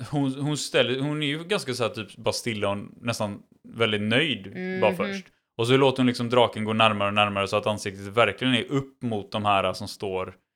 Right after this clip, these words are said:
Speaker 2: Ja, och
Speaker 1: Eh,
Speaker 2: Alicent då ställer sig
Speaker 1: ja,
Speaker 2: i
Speaker 1: Alicent och,
Speaker 2: för
Speaker 1: och de,
Speaker 2: Aegon.
Speaker 1: och det,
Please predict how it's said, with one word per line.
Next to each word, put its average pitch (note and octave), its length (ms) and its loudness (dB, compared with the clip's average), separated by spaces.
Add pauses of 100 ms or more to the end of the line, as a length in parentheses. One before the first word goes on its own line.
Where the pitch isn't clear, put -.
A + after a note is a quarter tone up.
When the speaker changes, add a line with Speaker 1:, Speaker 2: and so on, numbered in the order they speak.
(120)
Speaker 2:
Ja, F3 120 -4
och E3+ 140 -4
Speaker 1:
Eh, F3+ 100 2
Speaker 2:
Alicent F#3 300 -2
då F3 60 -8
ställer E3+ 560 -12
sig E3 140 -8
Speaker 1:
ja, A#2+ 260 6
Speaker 2:
i - 80 8
Speaker 1:
Alicent G#2+ 320 0
och, A2 60 0
Speaker 2:
för A2+ 100 -4
Speaker 1:
och A#2 100 -4
de, A2+ 60 2
Speaker 2:
Aegon. G#2+ 280 -2
Speaker 1:
och B2 60 0
det, B2 180 4